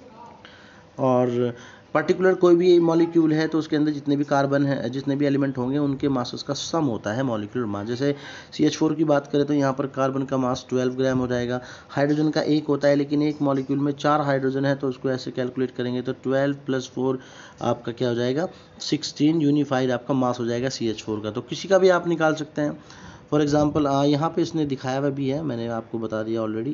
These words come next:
यहाँ पर भी दिया हुआ है, आप इसको देख सकते हैं। अब आगे इसने problem में पूछा है कि,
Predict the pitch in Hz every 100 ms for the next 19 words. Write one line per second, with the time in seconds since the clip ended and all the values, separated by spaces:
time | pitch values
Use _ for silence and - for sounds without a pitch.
0 | 151 131 139 147 156 151 143 131 123 135
1 | 180 - - - 120 120 123 - 175 226
2 | - - - 127 120 - - 110 101 101
3 | - - - 135 160 165 175 - 170 160
4 | 156 151 160 160 151 139 147 143 147 151